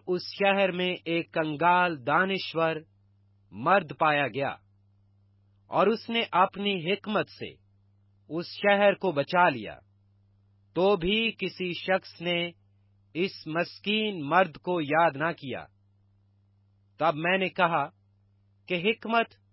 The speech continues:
زور سے بہتر ہے، تو بھی مسکین کی حکمت کی تحقیر ہوتی ہے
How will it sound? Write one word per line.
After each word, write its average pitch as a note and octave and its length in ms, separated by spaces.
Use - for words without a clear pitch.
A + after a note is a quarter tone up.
زور G3+ 420
سے F3+ 200
بہتر D#3 380
ہے، E2+ 200
تو F#3+ 180
بھی G3+ 260
مسکین G3+ 680
کی D#3 280
حکمت F3+ 400
کی D#3+ 300
تحقیر F3+ 560
ہوتی D3 440
ہے F2+ 140